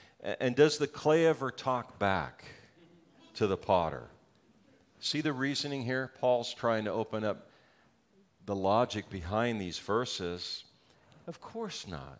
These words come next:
The clay never talks back. Here's the wrong question. Why are some made for dishonor? Why are some made for dishonor? When you think of Potiphar,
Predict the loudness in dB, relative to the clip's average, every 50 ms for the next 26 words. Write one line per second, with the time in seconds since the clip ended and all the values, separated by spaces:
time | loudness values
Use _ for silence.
0 | _ _ _ -12 -12 -8 -6 -4 -4 -2 -2 -2 -2 -2 -4 -6 -6 -8 -8 -8
1 | -8 -12 -14 -12 -10 -8 -6 -6 -6 -8 -10 -14 _ _ _ _ -20 -20 _ _
2 | _ _ _ _ _ _ _ _ _ -20 -20 _ _ _ -4 -2 0 0 0 -2
3 | -2 -2 0 0 0 0 0 -2 -6 -10 -8 -6 -4 -4 -4 -6 -8 -10 -12 -16
4 | -18 -20 -20 -20 _ _ _ _ _ _ _ _ _ _ _ _ _ _ _ _
5 | _ -20 _ _ _ _ _ _ 2 4 6 6 6 4 2 0 -2 -4 -2 -2
6 | -2 0 -2 -2 -4 -8 -12 -14 -18 -20 _ -8 -6 -4 -4 -4 -4 -6 -10 -14
7 | -20 _ _ _ _ _ _ _ _ _ _ _ _ _ _ _ _ _ _ _
8 | _ _ -16 -14 -14 -10 -10 -8 -8 -8 -8 -10 -10 -12 -12 -14 -16 -20 -20 _
9 | _ _ _ _ _ _ _ _ _ _ _ _ _ _ _ _ _ _ _ _
10 | _ _ _ _ _ _ _ _ _ _ _ _ _ _ _ _ _ _ _ _
11 | _ _ _ -4 -2 0 0 0 -2 -4 -6 -6 -6 -4 -4 -6 -6 -8 -8 -8
12 | -8 -6 -8 -10 -12 -14 -20 _ -16 -14 -10 -8 -8 -8 -8 -8 -8 -8 -8 -6
13 | -4 -4 -2 -2 -4 -4 -6 -6 -6 -2 -2 -2 -2 -2 -4 -8 -4 -2 -2 0
14 | 0 -4 -6 -8 -12 -16 -16